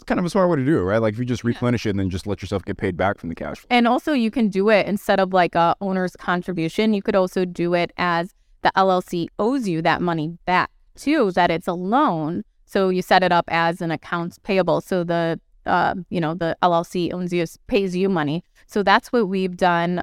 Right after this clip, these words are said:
Speaker 2: um, with, uh, my one partner, Joe, and one of our L L Cs, where we both put in some money and we actually set it up as loan payables back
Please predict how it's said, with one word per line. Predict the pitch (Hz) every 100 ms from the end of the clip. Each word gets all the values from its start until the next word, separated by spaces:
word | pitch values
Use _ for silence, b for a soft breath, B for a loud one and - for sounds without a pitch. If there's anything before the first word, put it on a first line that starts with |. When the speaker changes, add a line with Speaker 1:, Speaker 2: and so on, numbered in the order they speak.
| -
Speaker 2:
um, | 175 165 170 175 180 -
with, | - 185 180 - -
uh, | - 156 156 170 - _ _ _
my | 196 175 175
one | 175 175
partner, | 185 170
Joe, | 175 214 208 180
and | 170
one | 180 170
of | -
our | - 185 208
L | 175 160
L | 160
Cs, | - 170 165 170 - _ _ _
where | 196 185 180 175
we | 170 185
both | 180 180 175 -
put | - 185 170
in | 170 170 170
some | - 170 175
money | 190 202 175
and | 180
we | 180 170
actually | 175 - 190 170
set | - 175 175
it | 170
up | 185 -
as | 175 175
loan | 180 180 180 180
payables | - 180 196 175 165 190 -
back | 160 214